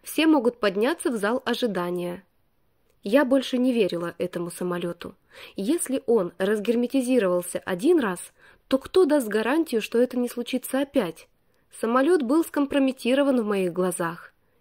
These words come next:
Я на нём не полечу и за миллион, а тем более бесплатно. Я не сдавала свою сумку в багаж,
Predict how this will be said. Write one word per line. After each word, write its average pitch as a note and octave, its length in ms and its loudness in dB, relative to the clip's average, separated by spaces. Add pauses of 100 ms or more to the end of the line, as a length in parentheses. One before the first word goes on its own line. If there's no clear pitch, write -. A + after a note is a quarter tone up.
Я G3+ 240 2
на C#4 140 4
нём B3+ 240 4
не B3 80 0
полечу B3 480 0
и A#3 180 -4
за A3 160 -2
миллион, A3+ 600 0 (240)
а F#3 80 -4
тем F#3 200 -2
более B3 260 2
бесплатно. F3 680 -6 (680)
Я B3 160 4
не D#4+ 160 4
сдавала B3 460 2
свою G3+ 260 -2
сумку G#3 340 -6
в F#3+ 100 -6
багаж, A3 460 0